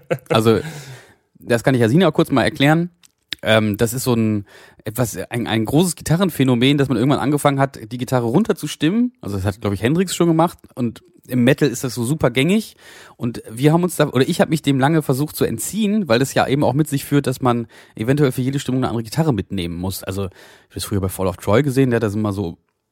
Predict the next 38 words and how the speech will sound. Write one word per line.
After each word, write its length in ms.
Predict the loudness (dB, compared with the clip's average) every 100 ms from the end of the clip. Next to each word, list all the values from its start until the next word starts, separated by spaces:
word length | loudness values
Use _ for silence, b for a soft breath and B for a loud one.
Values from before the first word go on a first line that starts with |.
| _
mittendrin 440 | -6 -2 -2 0
umgestimmt, 640 | 2 2 2 2 0 0 2
aber 220 | 2 2
das 120 | 0
ist 140 | -6 -6
dann 100 | -6
auch 80 |
sehr 280 | -2 0 0
fehleranfällig 840 | 0 2 2 2 0 0 0 -4 -8
und 320 | -8 -8 -10 b b b b
es 100 | -18
verstimmt 320 | -14 -4 -2
sich 120 | -2
dann 120 | 0 0
auch 60 |
leicht 160 | 0 0
nochmal 240 | 0 0
und 80 | 2
so. 120 | 0 0 B B 0
Deshalb 220 | 2 4
haben 140 | 4
wir 60 | 4
jetzt, 280 | 2 0 -6 2
ähm, 360 | 2 2 -4 -8 _ _ -20 -20 _ _ _ _ 0
immer, 220 | 2 2
also 140 | 0 -2
deshalb 180 | 0
haben 140 | 2 4
wir 40 |
immer 160 | 4 2
alles 180 | 0 -4
in 60 |
Standard-Tuning 540 | 0 0 0 -4 -4 -4
gespielt 400 | -6 -4 -4 0
und 80 | 0
haben 120 | 0
jetzt, 200 | -2 -8 -2
jetzt 380 | 0 0 -4